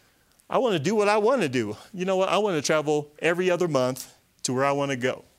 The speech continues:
I gotta figure out a way to do that. I, I'm getting tired of asking my boss, "Hey, boss, can I go, uh, can I t-, have some P T O?"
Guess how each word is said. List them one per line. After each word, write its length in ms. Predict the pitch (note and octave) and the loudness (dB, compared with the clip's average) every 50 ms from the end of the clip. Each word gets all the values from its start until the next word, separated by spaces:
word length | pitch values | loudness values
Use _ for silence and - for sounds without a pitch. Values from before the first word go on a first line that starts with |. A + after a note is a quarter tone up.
| _ _ | _ _
I 140 | - B2+ B2+ | -4 -2 0
gotta 300 | A#2+ C3+ D3+ D#3 D#3 D#3 | 2 4 4 4 2 0
figure 220 | - D3+ C#3 C#3+ | -2 -2 0 2
out 120 | C3 C3 B2+ | 2 2 2
a 20 | |
way 140 | C3 B2+ A#2+ | 0 0 0
to 100 | A#2 A#2+ | -2 -2
do 140 | A#2 B2+ B2 | -2 -2 0
that. 80 | A2 A2 | 0 0
I, 220 | B2+ C3+ C3 C3 | 0 -2 -2 -4
I'm 80 | B2+ B2+ | -6 -4
getting 200 | C3 C#3 C3+ B2+ | -2 -2 -2 -2
tired 280 | - - D3 D3 D3 C3+ | -2 0 0 0 0 0
of 40 | |
asking 220 | C3 C3+ B2+ - C#3+ | 0 -2 -2 -4 -6
my 80 | B2+ | -4
boss, 260 | A#2+ B2+ B2+ B2+ - - | -4 -2 -2 -2 -2 -2
"Hey, 100 | C#3+ C3+ | -4 -4
boss, 340 | G#2+ B2 B2 B2+ A#2+ - - - - - - - _ _ | -4 -4 -6 -4 -6 -8 -10 -14 -20 -20 -20 -20 _ _
can 120 | B2+ B2+ | -6 -6
I 80 | C3 C#3 | -4 -2
go, 240 | C3+ C#3+ D3 C#3+ | -2 -2 -2 0
uh, 320 | C3+ C3+ C3 C3 C3 B2 A#2+ - _ _ C3 A#2 - _ | 0 0 0 0 -2 -4 -6 -10 _ _ -20 -20 -20 _
can 140 | - - C3+ | -6 -4 -4
I 40 | C3 | -4
t-, 160 | C3 - E3+ C#3 | -4 -8 -10 -4
have 180 | B2 C#3 C3+ | -4 -2 -2
some 100 | - A#2 | -2 -4
P 180 | A2+ - D3+ C3+ | -4 -6 -6 -6
T 220 | A2+ C#3 C3+ C3+ | -4 -6 -4 -4
O?" 180 | B2+ B2+ C3 | -4 -4 -6